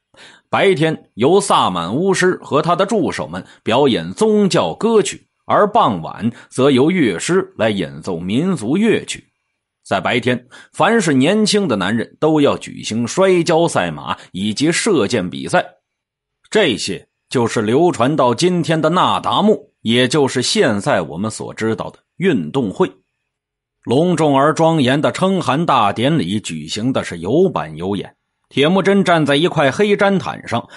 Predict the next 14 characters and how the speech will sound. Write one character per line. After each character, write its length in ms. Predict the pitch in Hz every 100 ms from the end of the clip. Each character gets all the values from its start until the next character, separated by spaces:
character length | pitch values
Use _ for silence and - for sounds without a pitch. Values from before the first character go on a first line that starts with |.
| -
萨 280 | - 156 131
满 200 | 117 110 160
巫 120 | 185
师 200 | 165 143
阔 260 | - 160
阔 180 | 131 123
初 320 | 117 185 - _
站 240 | - 101
在 160 | 78 87
高 300 | 117 170 180
处 200 | - 143
训 380 | 139 233 156 92
诫 220 | 95 82
他， 120 | 80